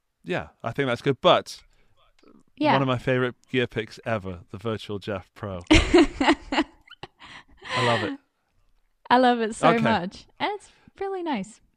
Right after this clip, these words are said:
Speaker 2: L-, nice looking little whammy.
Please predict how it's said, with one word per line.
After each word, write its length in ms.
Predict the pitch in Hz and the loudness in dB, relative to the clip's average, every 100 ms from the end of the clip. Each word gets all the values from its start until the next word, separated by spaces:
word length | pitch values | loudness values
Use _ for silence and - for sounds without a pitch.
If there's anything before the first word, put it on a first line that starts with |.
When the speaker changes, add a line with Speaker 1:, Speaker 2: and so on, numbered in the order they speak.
| 285 | -14
Speaker 2:
L-, 120 | 262 - - | -14 -12 -2
nice 320 | 240 269 - | 2 2 0
looking 400 | 240 - 170 180 - _ | -4 -2 -2 -2 -4 _
little 440 | 214 202 185 175 - _ _ _ _ - - | -4 -2 0 0 -4 _ _ _ _ -18 -6
whammy. 560 | 180 185 180 175 175 | -2 0 0 0 -4